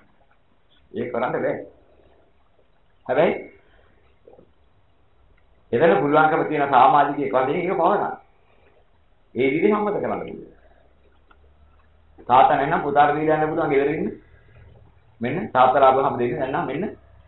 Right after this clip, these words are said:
ඔයාලට වෙන් කරපු කොට එක පුතාට අනුමැතිය දීලා යන්න පුළුවන්. කවුද ගෙදර? පුතා එක පුතාට දීලා යන්න. අයිති වෙන කන්න කාණ්ඩයක.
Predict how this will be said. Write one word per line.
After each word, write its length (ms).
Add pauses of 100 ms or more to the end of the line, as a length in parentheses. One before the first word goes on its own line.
ඔයාලට 240
වෙන් 140
කරපු 200
කොට 180
එක 180
පුතාට 260
අනුමැතිය 440
දීලා 200
යන්න 180
පුළුවන්. 240 (1120)
කවුද 200
ගෙදර? 320
පුතා 240
එක 160
පුතාට 320
දීලා 220
යන්න. 200 (1600)
අයිති 240
වෙන 160
කන්න 440
කාණ්ඩයක. 420